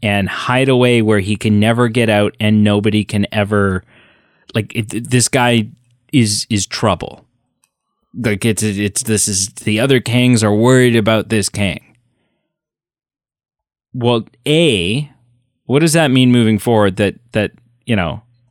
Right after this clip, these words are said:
we've already dealt with the guy that the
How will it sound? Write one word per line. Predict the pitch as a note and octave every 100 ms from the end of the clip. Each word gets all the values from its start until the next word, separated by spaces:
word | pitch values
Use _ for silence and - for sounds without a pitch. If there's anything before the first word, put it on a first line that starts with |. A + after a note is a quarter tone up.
| -
we've | G3+ G#3+ - -
already | C3+ D3 C3+ C3 B2+ A#2+
dealt | A#2+ A#2 F#2+
with | A2+ G#2 F#2+ - - _ _ _ _ _ _ -
the | G#2+
guy | A#2 A2+ A2
that | G#2+ G#2+
the | - G2